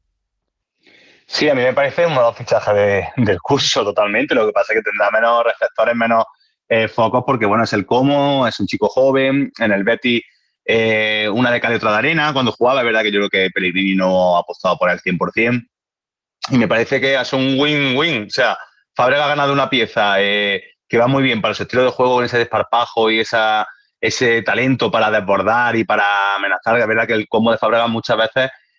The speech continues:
eh, junta a mucha gente por delante de la línea de la pelota. O sea, un equipo atrevido en ese sentido. Me parece un jugador, un perfil de jugador,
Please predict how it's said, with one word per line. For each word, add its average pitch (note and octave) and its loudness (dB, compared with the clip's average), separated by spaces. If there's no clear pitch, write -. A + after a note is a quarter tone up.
eh, G#2 0
junta A2+ 0
a - 2
mucha A#2+ 0
gente A2+ -2
por G#2 0
delante G2+ 0
de G2 0
la G2 -2
línea G2 -2
de F#2 0
la E2 -4
pelota. A#2 0
O F2 -10
sea, F2 0
un G#2+ -2
equipo G2+ 2
atrevido A2 0
en G#2+ 0
ese - -8
sentido. A2+ 0
Me G#2+ 0
parece - -4
un F#2+ -4
jugador, G2 0
un G2 -4
perfil G2 -2
de F#2 0
jugador, G2 0